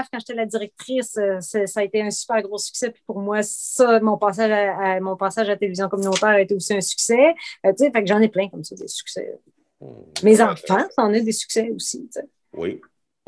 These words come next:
Speaker 2: c'est vrai. C'est une, c'est ma, c'est une de
Speaker 1: Ma
Speaker 2: mes plus
Speaker 1: relation
Speaker 2: grandes
Speaker 1: avec mon
Speaker 2: fiertés.
Speaker 1: chum, je la considère comme un succès. Ça fait vingt ans qu'on est ensemble cette année.
Speaker 2: Félicitations.
Speaker 1: <laughs> Il y a plein de choses comme ça.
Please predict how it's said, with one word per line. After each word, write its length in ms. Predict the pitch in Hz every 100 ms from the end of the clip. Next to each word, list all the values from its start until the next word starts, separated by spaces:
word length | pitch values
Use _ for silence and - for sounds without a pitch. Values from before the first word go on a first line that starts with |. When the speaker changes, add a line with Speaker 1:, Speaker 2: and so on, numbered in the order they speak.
| - -
Speaker 2:
c'est 80 |
vrai. 360 | 78 78 82 - -
C'est 180 | - 82
une, 340 | 80 76 82
c'est 180 | - 87
ma, 260 | 87 78
c'est 160 | 76 98
une 80 | 101
de 60 |
Speaker 1:
Ma 80 | 110
Speaker 2:
mes 40 | -
plus 80 | 226
Speaker 1:
relation 220 | 226 208
Speaker 2:
grandes 100 | 247
Speaker 1:
avec 100 | 214
mon 120 | 254 247
Speaker 2:
fiertés. 140 | 202
Speaker 1:
chum, 200 | 320 392
je 80 | 254
la 80 | 247
considère 500 | 247 226 - 240 233
comme 140 | 233
un 80 | 214
succès. 500 | - - - 240 233 _
Ça 60 | 185
fait 160 | 214 226
vingt 80 |
ans 140 | 277 285
qu'on 120 | 226
est 140 | 202
ensemble 300 | 208 185 262
cette 100 | 226
année. 320 | 190 180 247 254 _ _ _ - - - -
Speaker 2:
Félicitations. 640 | - 92 87 117 170 214 - _ _ _ -
Speaker 1:
<laughs> 680 | 254 - 170 170 - _ - 294 - 415 - 480 - - 359 _ 330 - _ _ 262
Il 100 | 262
y 60 |
a 40 | 247
plein 180 | 302
de 60 | 302
choses 200 | 220 220
comme 160 | 208 175
ça. 140 | 196